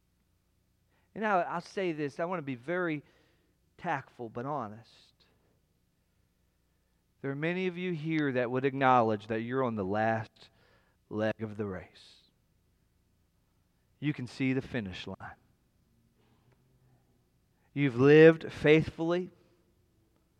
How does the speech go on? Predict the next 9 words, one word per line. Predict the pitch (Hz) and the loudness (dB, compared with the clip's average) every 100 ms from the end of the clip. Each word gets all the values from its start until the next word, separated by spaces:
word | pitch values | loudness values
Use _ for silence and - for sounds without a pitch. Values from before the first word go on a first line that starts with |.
| _ _ _ _ _ _ _ - | _ _ _ _ _ _ _ -8
You | 127 | -6
followed | 113 - 135 135 147 147 | -6 4 6 8 6 2
God. | 135 139 143 151 - - _ _ _ _ _ _ _ _ _ _ _ _ _ _ _ _ _ _ | 0 0 2 -2 -10 -20 _ _ _ _ _ _ _ _ _ _ _ _ _ _ _ _ _ _
And | 135 123 | -6 0
it | 147 | 0
could | - - 175 - | 0 2 2 4
be | 147 165 185 | 4 6 6
that, | 185 139 123 - | 4 2 0 -8
again, | 131 127 160 151 | -4 4 6 4